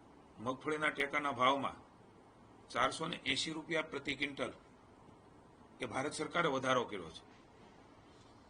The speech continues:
એ જ પ્રમાણે સોયાબીનમાં ચારસો ને છત્રીસ રૂપિયા પ્રતિ ક્વિન્ટલ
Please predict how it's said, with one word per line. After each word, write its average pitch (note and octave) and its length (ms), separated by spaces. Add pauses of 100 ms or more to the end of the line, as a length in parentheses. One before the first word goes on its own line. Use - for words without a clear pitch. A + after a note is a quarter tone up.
(760)
એ C#3 100
જ C#3+ 80
પ્રમાણે D3+ 320
સોયાબીનમાં D3 760
ચારસો C#3 360
ને D3+ 100
છત્રીસ D#3 560
રૂપિયા B2 300 (580)
પ્રતિ D#3 240
ક્વિન્ટલ D#3+ 380